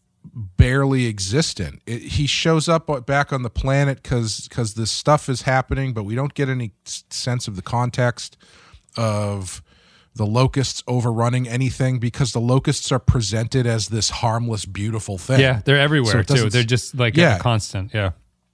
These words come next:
Speaker 1: Yeah, you don't, you don't see them causing any damage. And then when he's talking to his brother,
Speaker 2: Yeah,
Speaker 1: his
Speaker 2: where's the scene
Speaker 1: brother's
Speaker 2: of the
Speaker 1: like
Speaker 2: villagers running in terror from a cloud of those things just coming over and, like, eating all the food and
Speaker 1: Yeah.
Speaker 2: then floating off? Yeah.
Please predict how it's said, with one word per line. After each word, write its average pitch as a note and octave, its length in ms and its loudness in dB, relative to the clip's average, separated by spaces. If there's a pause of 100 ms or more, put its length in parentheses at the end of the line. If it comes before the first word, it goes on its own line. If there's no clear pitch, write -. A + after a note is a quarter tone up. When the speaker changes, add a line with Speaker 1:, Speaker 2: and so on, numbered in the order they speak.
(200)
Speaker 1:
Yeah, C#3 240 4
you A2 160 0
don't, C#3+ 160 0
you C#3+ 80 0
don't D#3 140 0
see E3+ 260 0
them C#3 180 0
causing B2+ 420 0
any A2 140 -2
damage. A#2 480 0
And A2+ 160 -6
then C3+ 80 0
when C#3 80 0
he's C3+ 120 -2
talking C#3+ 340 2
to C#3 80 0
his A2 140 -2
brother, C3 340 2
Speaker 2:
Yeah, A2+ 60 2
Speaker 1:
his D#3+ 80 6
Speaker 2:
where's A3+ 180 6
the - 100 4
scene B2+ 100 4 (120)
Speaker 1:
brother's A#3+ 60 4
Speaker 2:
of G#3+ 80 2
the F3+ 60 2
Speaker 1:
like E3 80 2
Speaker 2:
villagers E3 440 4
running D3+ 320 4
in B2+ 100 2
terror A#2+ 540 2
from C3+ 240 2
a A2 40 2
cloud C#3 380 2
of A#2 100 0
those A#2 200 0
things A#2+ 280 2
just A2 140 -4
coming B2 240 4
over B2 260 6
and, A2 160 0
like, A2 260 2
eating C3+ 260 2
all A#2 80 4
the G2+ 60 2
food C3 220 4
and B2 80 4
Speaker 1:
Yeah. F#3 200 8
Speaker 2:
then E2 80 -2
floating A2 280 0
off? G2 280 0
Yeah. G#2 160 0